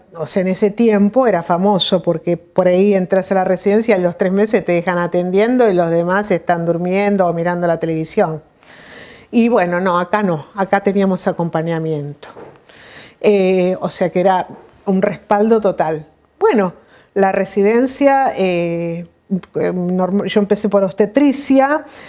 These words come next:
donde no solamente fueron partos, sino que enseñarnos todo lo que era el interrogatorio con la paciente. Y después de eso me tocó ir a rotar a Andacollo al poco tiempo.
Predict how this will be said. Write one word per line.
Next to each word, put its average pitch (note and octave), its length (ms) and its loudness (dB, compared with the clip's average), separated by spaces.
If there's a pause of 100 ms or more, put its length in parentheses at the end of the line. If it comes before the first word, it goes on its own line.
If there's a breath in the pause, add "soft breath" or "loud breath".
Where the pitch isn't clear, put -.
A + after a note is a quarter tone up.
(320 loud breath)
donde F3+ 720 0
no G3+ 240 2
solamente G3 880 0
fueron F#3 480 0
partos, G#3+ 800 0
sino F#3 340 -2
que F#3+ 120 -2
enseñarnos G3 960 -2
todo F#3+ 240 0
lo F3+ 100 -2
que F3+ 140 -4
era F3+ 80 2
el E3+ 80 -2
interrogatorio F3 720 -2
con E3+ 100 -6
la E3+ 100 -8
paciente. B3+ 760 0 (480 loud breath)
Y E4+ 100 4
después F4+ 600 0 (120)
de G#3 280 2
eso E4 580 0
me A3+ 240 2
tocó C4+ 580 0
ir C4+ 220 2
a A#3+ 80 0
rotar A#3+ 500 0
a A3 60 0
Andacollo G#3 680 0
al E3+ 100 -2
poco F3+ 280 -2
tiempo. E3 520 -6